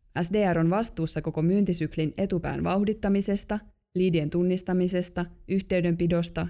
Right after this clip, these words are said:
ja asiakkaiden lämmittelystä ja toimii hiljaisen tiedon sanansaattajana kummankin tiimin suuntaan.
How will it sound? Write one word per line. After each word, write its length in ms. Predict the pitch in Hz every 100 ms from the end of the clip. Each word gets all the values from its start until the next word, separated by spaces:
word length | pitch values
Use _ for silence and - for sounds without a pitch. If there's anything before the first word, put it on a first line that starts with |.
| 226
ja 140 | -
asiakkaiden 640 | 190 190 170 160 156 151
lämmittelystä 760 | 180 202 196 - 190 190 - 190 -
ja 100 | 196
toimii 420 | 208 285 269 214 240
hiljaisen 520 | 262 233 170 165 160
tiedon 340 | 190 180 156
sanansaattajana 920 | 160 202 208 202 185 180 180 180 185 190 -
kummankin 480 | 175 160 160 226
tiimin 340 | 233 269 269 277
suuntaan. 640 | 208 151 143 - - -